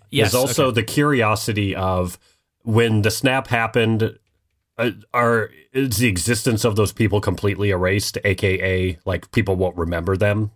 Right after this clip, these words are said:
Speaker 2: and they'll have to somehow be triggered, or will they remember them?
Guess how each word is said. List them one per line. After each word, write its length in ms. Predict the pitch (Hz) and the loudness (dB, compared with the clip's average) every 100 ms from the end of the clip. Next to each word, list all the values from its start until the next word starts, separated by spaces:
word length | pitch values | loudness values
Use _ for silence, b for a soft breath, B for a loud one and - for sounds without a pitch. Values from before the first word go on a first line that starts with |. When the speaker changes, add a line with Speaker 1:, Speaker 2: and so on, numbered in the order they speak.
| - | -4
Speaker 2:
and 140 | 95 | 0
they'll 80 | 95 | 0
have 140 | 90 90 | -2 -4
to 80 | |
somehow 260 | 95 90 85 | -4 -2 -4
be 140 | 82 | -6
triggered, 480 | 82 - 127 135 127 | -6 -2 0 0 0
or 160 | - 110 | 2 2
will 240 | 98 107 | 4 2
they 180 | 101 95 | 2 0
remember 420 | 90 85 82 80 | 0 -2 -4 -6
them? 280 | 80 80 82 | -8 -8 -10